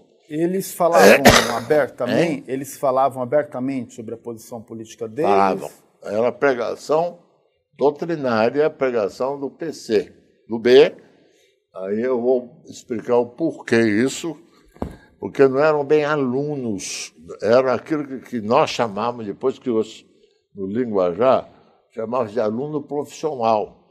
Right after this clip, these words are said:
Speaker 2: Eram alunos que estavam na escola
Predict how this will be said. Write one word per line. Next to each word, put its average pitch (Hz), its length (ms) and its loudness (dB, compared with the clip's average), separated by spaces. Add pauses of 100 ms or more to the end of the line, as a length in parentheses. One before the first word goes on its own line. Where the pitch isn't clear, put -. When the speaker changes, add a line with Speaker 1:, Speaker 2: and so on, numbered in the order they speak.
(540)
Speaker 2:
Eram 131 180 2
alunos 180 560 0
que 208 80 -2
estavam 135 380 0
na 135 120 -2
escola 113 640 -2